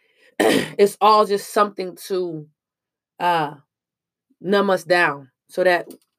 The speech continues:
we don't fo-, we don't think about the monkey in the room, the big elephant in the room. And the fact is, majority of all of us are suffering from some type of mental illness, whether that be anxiety,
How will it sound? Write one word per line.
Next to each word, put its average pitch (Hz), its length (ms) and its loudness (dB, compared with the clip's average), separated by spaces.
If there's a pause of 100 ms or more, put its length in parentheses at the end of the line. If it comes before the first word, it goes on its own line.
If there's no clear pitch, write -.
we 196 180 -2
don't 208 340 0
fo-, 185 220 2
we 202 160 -6
don't 214 260 -2
think 214 180 4
about 165 300 -4
the 165 60 -12
monkey 160 320 -10
in 156 100 -6
the 147 80 -10
room, 143 320 -10 (400)
the 180 100 -4
big 185 220 2
elephant 170 360 0
in 151 100 -4
the 147 60 -6
room. 147 400 -8 (540)
And 196 120 0
the 185 60 2
fact 196 400 -2
is, 220 340 2 (360)
majority 214 460 4
of 196 80 4
all 214 260 6
of 185 100 2
us 185 140 0
are 160 140 -4
suffering 180 680 -2
from 165 160 -10
some 240 360 -4
type 214 400 -2
of 175 120 -2
mental 180 460 -4 (640)
illness, 175 720 0 (640)
whether 190 160 2
that 185 260 2
be 190 160 0
anxiety, 185 720 -6